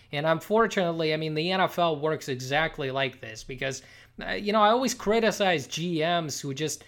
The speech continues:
who don't know what the hell they're doing, but yet they keep getting a second job, a third job, and they just keep staying around. But it, it's fairly obvious that they haven't figured it out. They haven't gotten smarter.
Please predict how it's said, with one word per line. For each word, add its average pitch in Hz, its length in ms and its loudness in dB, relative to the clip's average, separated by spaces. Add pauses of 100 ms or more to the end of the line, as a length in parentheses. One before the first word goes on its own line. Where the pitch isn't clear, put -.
(200)
who 165 100 -4
don't 247 200 2
know 226 140 6
what 208 220 2
the - 100 0
hell 208 340 0
they're 190 200 2
doing, 156 540 0
but 147 160 -4
yet 190 200 2
they 185 120 -2
keep 214 480 -2 (340)
getting 214 320 4
a 185 60 2
second 196 440 -2
job, 117 460 -2
a 160 80 -4
third 208 520 2
job, 123 440 0
and 143 120 -2
they 180 60 0
just 185 240 -4 (240)
keep 220 220 -2
staying 214 400 2
around. 196 500 4
But 151 140 -2
it, 165 340 -8
it's - 200 0
fairly 190 600 2
obvious 160 540 4
that 156 240 -2 (360)
they 147 140 -2
haven't 202 340 2
figured 196 500 6
it 180 120 6
out. 208 320 8
They 120 100 0
haven't 170 360 6
gotten 208 320 0
smarter. 170 680 2